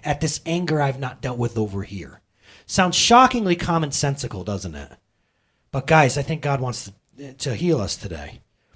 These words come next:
Now, the thing about this is it's hard to spot in ourselves because it just becomes our normal life. Y'all have heard of the, the frog in the boiling water? Have you heard of that? This is morbid, but if you try to put a frog in boiling water, it'll jump out.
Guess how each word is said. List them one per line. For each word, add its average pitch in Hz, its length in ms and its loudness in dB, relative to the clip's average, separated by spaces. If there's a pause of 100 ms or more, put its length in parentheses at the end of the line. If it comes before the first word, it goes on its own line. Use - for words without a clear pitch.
(480)
Now, 156 180 4
the 151 100 0
thing 165 200 0
about 151 260 6
this 147 220 0
is 240 160 6
it's 165 120 0
hard 185 360 8
to 160 60 -2
spot 262 440 4
in 160 80 -2
ourselves 143 540 0
because 156 300 -6
it 160 60 -8
just 147 200 -8
becomes 139 420 -6
our 135 80 -2
normal 104 460 -2
life. 98 640 -2 (480)
Y'all 127 240 4
have - 80 -4
heard 151 160 2
of 143 80 -2
the, 131 360 -2 (100)
the 120 100 -6
frog 151 540 2
in 139 80 -4
the 131 80 -6
boiling 143 400 -2
water? 151 320 2
Have 151 100 -4
you 135 60 -2
heard 156 140 0
of 156 80 -2
that? 160 360 -2 (540)
This 143 180 -2
is 139 220 -4
morbid, 139 500 2
but 127 220 -6 (440)
if 147 200 -2
you 175 80 4
try 185 140 4
to 165 60 0
put 170 140 2
a - 60 -2
frog 156 280 4
in 139 100 -4
boiling 147 320 2
water, 165 240 4
it'll 143 120 4
jump 160 320 0
out. 165 360 -4